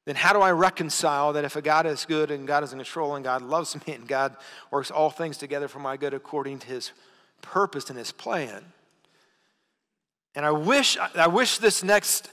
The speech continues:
statement in this commentary says, "Lamentation perfectly answers that question for us," but it <laughs> doesn't say that.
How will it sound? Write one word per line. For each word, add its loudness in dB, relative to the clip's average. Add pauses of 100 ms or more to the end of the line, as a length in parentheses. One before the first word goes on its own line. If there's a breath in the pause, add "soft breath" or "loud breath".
(160 loud breath)
statement 2
in 0
this -4
commentary 2
says, -6
"Lamentation 0 (300 loud breath)
perfectly 6
answers 2
that 0
question 2
for -6
us," -12
but 4
it 2
<laughs> -2
doesn't -4
say -2
that. -8